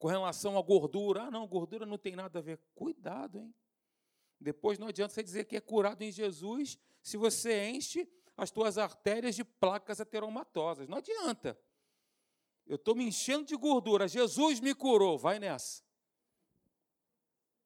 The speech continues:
Então, a gente também tem que ter equilíbrio. Nós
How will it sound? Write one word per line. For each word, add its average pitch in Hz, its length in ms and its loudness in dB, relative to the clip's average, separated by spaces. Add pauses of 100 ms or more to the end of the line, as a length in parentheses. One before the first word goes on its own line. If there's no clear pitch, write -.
(1900)
Então, 165 300 -2
a 214 60 -4
gente 208 240 -10
também 202 260 0
tem 240 160 -6
que - 80 -16
ter 240 160 -6
equilíbrio. 254 640 -4
Nós 165 300 -2